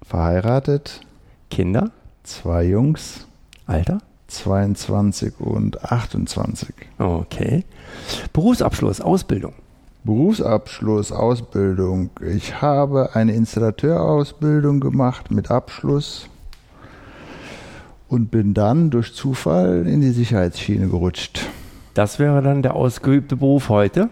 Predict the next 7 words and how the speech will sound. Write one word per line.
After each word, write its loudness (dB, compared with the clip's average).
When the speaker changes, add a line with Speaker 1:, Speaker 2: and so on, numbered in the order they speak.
Speaker 1:
Das -2
ist -2
der 0
ausgeübte 2
Beruf 0
heute, 2
ja. 0